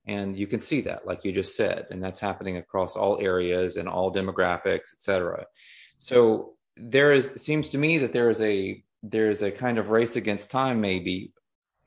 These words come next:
uh, between, uh, the world being shut down to their standards and specifications, and our, and our kind of crumbling their old paradigm,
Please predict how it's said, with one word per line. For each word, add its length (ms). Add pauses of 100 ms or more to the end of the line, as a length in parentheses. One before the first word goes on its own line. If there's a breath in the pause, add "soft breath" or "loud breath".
uh, 380 (340)
between, 600 (400 soft breath)
uh, 320 (380)
the 100
world 300
being 160
shut 320
down 280
to 80
their 160
standards 540
and 100
specifications, 1000
and 220
our, 500 (540)
and 120
our 180
kind 300
of 140
crumbling 720
their 200
old 320
paradigm, 540